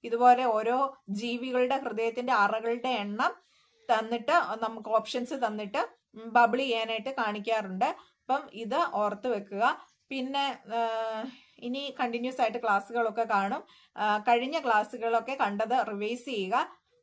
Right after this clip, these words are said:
ആ, ഓരോ പ്ര-, കുറേ പഠിക്കുന്നതിലല്ല കാര്യം, പഠിച്ച കാര്യങ്ങൾ അവിടെ ഉണ്ടോ എന്ന് ഉറപ്പിക്കുന്നതിലാണ് കാര്യം. ആ, അപ്പം,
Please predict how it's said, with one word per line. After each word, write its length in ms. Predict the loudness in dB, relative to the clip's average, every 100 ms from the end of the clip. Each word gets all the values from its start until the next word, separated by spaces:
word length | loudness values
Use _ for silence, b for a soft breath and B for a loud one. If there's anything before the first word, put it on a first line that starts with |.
| -8
ആ, 120 | 0
ഓരോ 380 | 4 6 6 2
പ്ര-, 400 | 4 4 4 -2
കുറേ 420 | 0 4 4 4 4
പഠിക്കുന്നതിലല്ല 880 | 4 0 -6 -4 -4 0 0 0
കാര്യം, 400 | 2 0 0 -4 -2
പഠിച്ച 360 | -4 -4 -4
കാര്യങ്ങൾ 580 | -2 2 2 2 -2 2
അവിടെ 220 | 2 4
ഉണ്ടോ 340 | 2 0 2 2
എന്ന് 160 | 4
ഉറപ്പിക്കുന്നതിലാണ് 960 | 0 0 -4 -8 -6 -6 -2 -2 -2 -4
കാര്യം. 380 | -4 -4 -4 -8 _ b b b -8
ആ, 320 | -4 -2 -2
അപ്പം, 360 | -2 -2 -4